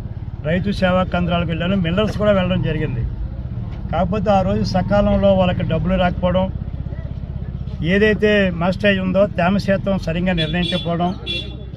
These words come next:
రైతు కష్టపడిన దానికి పూర్తి ఫలితం రాకుండా అనేక ఇబ్బందులు పడ్డారు.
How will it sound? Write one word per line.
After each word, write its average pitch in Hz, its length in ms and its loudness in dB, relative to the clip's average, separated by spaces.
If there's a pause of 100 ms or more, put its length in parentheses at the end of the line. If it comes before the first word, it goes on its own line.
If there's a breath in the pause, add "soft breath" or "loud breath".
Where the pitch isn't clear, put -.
(340)
రైతు 196 300 0
కష్టపడిన 202 500 0
దానికి 196 300 -2
పూర్తి 208 400 -4
ఫలితం 196 300 2
రాకుండా 180 640 0 (500)
అనేక 185 300 0
ఇబ్బందులు 190 320 0
పడ్డారు. 143 380 -4